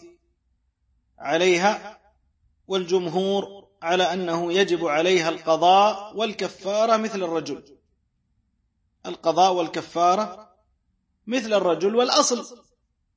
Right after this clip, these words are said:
كما ذكرنا في الحديث أن النبي عليه الصلاة والسلام فرض على هذا الصحابي هذه الكفارة، الأصل أن المرأة تساوي الرجل، إلا ما،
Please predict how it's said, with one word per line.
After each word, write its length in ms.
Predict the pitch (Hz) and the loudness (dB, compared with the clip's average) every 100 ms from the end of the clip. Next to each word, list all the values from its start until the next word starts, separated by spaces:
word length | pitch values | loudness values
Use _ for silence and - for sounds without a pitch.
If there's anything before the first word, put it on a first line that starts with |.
| _ _ | _ _
كما 260 | 202 214 202 | -4 0 2
ذكرنا 420 | 202 220 226 202 | 2 2 2 0
في 80 | 190 | -2
الحديث 400 | 190 170 208 196 | -2 -4 -2 -4
أن 140 | 175 | -4
النبي 260 | 180 190 180 | -2 -2 0
عليه 140 | 165 | 0
الصلاة 300 | 175 - 180 | 0 0 0
والسلام 300 | 170 185 170 | 0 0 0
فرض 300 | 160 208 196 | 0 2 2
على 240 | 180 160 170 | 2 2 2
هذا 300 | 165 180 165 | 2 0 -2
الصحابي 560 | - 160 180 165 135 - - _ _ _ _ _ _ - | -2 -2 2 0 0 -10 -18 _ _ _ _ _ _ -2
هذه 320 | 175 190 180 | 4 4 4
الكفارة، 580 | 160 175 - 175 202 262 | -2 -6 -4 2 2 2
الأصل 320 | 277 285 254 | 0 -2 -2
أن 140 | 233 | -4
المرأة 340 | 220 196 165 254 | -4 -4 -4 -6
تساوي 460 | 254 240 262 240 | -6 -4 -2 0
الرجل، 380 | 208 180 196 240 | -2 -2 -4 -8
إلا 280 | 262 269 254 | -6 -4 -4
ما، 520 | 240 240 233 - - | -2 -4 -6 -10 -18